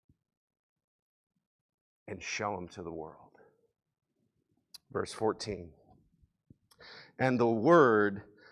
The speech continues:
became flesh and dwelt among us, and we have seen his glory. Glory as of the only Son from the Father, full of grace and truth."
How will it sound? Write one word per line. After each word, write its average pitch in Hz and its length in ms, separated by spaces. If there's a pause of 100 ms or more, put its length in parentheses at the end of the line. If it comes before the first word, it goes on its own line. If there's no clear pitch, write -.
(200)
became 123 480
flesh 151 720 (440)
and 110 180
dwelt 131 360
among 139 320
us, - 680 (320)
and 135 180
we 131 100
have 113 180
seen 190 380
his 170 200
glory. 139 640 (600)
Glory 156 440
as 139 160
of 123 180
the 117 140
only 143 300
Son 113 500 (400)
from 143 380
the 139 100
Father, 101 720 (300)
full 98 680 (420)
of 101 280
grace 110 840 (200)
and 107 200
truth." - 640